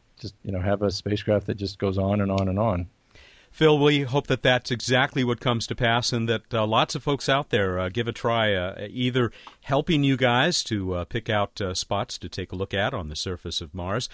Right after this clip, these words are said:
Speaker 2: or, uh, simply being among the first to see those images as they come back from the, uh, Themis instrument as it continues to, uh, circle high above the red planet.
Speaker 1: Yep.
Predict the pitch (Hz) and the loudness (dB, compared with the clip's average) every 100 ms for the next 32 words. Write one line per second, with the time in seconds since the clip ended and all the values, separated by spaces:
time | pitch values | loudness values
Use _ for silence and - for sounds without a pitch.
0 | - - - 156 220 156 135 143 123 - | -14 -20 -4 2 4 6 4 4 2 0
1 | 147 156 151 151 135 127 117 110 135 151 | -4 -2 -2 -2 -6 -12 -8 -2 0 2
2 | 143 143 160 135 151 185 - 113 - 135 | 2 2 0 0 0 0 -2 -4 -2 0
3 | 143 135 127 165 80 73 85 90 98 - | 0 0 -2 -4 -8 -8 -8 -6 -6 -6
4 | 110 101 110 113 - 101 98 101 98 98 | -6 -4 -4 -4 -6 -4 -2 -2 -2 -2
5 | - 143 160 170 - 175 - 110 98 - | -2 0 2 2 0 -2 -2 -2 -4 -6
6 | - - - - 101 98 117 - 113 - | -16 -20 -16 -6 -4 -2 -4 -2 -4 -2
7 | 120 131 117 - 120 113 113 110 107 - | -2 0 -2 -4 -2 0 0 0 -2 -4
8 | 131 104 80 95 98 95 101 101 107 113 | -4 -4 -6 -4 -4 -4 -6 -6 -6 -6
9 | 110 120 123 110 - _ _ _ _ 110 | -6 -8 -8 -10 -16 _ _ _ _ 0
10 | 123 | 0